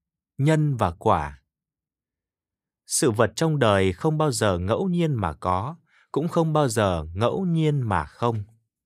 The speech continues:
Có hoặc không chỉ là cái quả. Nguyên nhân nó hoặc gần hoặc xa, chắc chắn là phải có. Có biết được nguyên nhân mới đoán được kết quả.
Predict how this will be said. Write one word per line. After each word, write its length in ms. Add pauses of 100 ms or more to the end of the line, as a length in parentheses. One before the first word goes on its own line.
(500)
Có 420
hoặc 180
không 440 (400)
chỉ 160
là 200
cái 280
quả. 480 (480)
Nguyên 240
nhân 220
nó 260
hoặc 280
gần 380
hoặc 260
xa, 560 (340)
chắc 220
chắn 280
là 180
phải 440
có. 320 (880)
Có 140
biết 240
được 240
nguyên 360
nhân 300 (300)
mới 180
đoán 320
được 220
kết 240
quả. 380